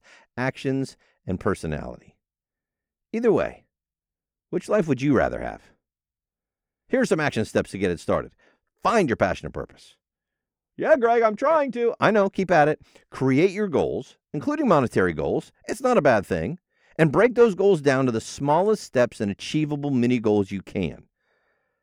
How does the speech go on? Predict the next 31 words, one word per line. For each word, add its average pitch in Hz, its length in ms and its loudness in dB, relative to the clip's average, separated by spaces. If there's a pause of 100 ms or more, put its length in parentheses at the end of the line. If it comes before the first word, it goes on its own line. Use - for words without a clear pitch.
(100)
so - 180 0
that 123 140 0
you 135 180 -2
know 113 580 0
exactly 123 580 -6
what 131 280 0
little 113 220 -2
steps - 340 -6
you 104 80 -10
can 92 160 -4
take. 85 300 -6 (200)
And 104 120 -2
then 156 140 2
develop 147 520 2
that 147 220 -2
plan 135 260 -2
to 110 60 -2
get 101 200 0
there. 82 140 -2
And 104 180 -2
then 143 140 0
this 151 160 -2
is 98 100 -10
key. 78 380 -6 (640)
Take 175 340 -4
action 165 380 -4
on 151 120 2
your 139 100 0
plan 113 400 -2 (300)
every 95 520 -4 (340)
day. 73 440 -6